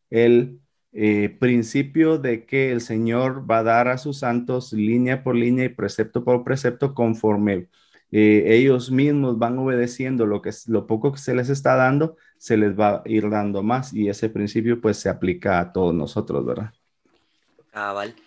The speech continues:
Speaker 2: y se ha aplicado desde el tiempo de Moisés, cuando él fue por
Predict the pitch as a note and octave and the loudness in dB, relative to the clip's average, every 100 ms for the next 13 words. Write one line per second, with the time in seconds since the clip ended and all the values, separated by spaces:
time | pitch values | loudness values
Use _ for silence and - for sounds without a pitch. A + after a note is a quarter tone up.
0 | _ - B2 B2+ B2 C3+ B2 B2+ C#3 D3 | _ -18 -10 -4 -4 -6 -8 0 0 0
1 | A#2+ A2+ A2+ G#2+ G#2 G#2 _ B2+ A#2 B2+ | -4 -6 -8 -10 -14 -20 _ -10 -8 -6
2 | A#2 A2 G#2 G2+ C3 B2 - _ _ _ | -6 -6 -8 -10 -10 -12 -14 _ _ _
3 | _ _ _ _ A2+ G#2+ G#2 G2+ G#2 _ | _ _ _ _ -10 -10 -12 -14 -14 _
4 | _ - _ _ _ A#2 A#2+ A#2 C3 B2 | _ -20 _ _ _ -8 -8 -4 -6 -4
5 | B2 A#2 G#2+ | -4 -4 -4